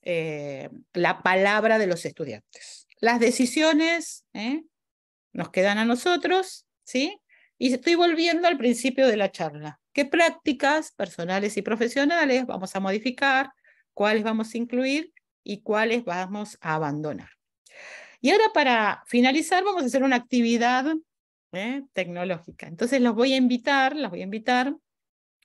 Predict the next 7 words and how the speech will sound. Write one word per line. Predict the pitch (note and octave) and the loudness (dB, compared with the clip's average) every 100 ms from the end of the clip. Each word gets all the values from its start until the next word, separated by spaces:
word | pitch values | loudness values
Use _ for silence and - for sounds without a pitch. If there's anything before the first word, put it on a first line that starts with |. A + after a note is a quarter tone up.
| - | -10
a | F#3 | -6
que | F3 | -2
contesten | G3 G3 B3 B3 A#3+ | -2 0 -2 0 -2
esto. | C3+ - - - _ _ _ _ - _ - | -2 -8 -20 -20 _ _ _ _ -20 _ -4
Pueden, | F4 F#4+ E4 - _ _ _ | 0 0 -2 -8 _ _ _
pueden | C4+ F4 E4 | 0 2 0
abrir | C4 G#3+ D#3 C#3 | 0 0 -4 -8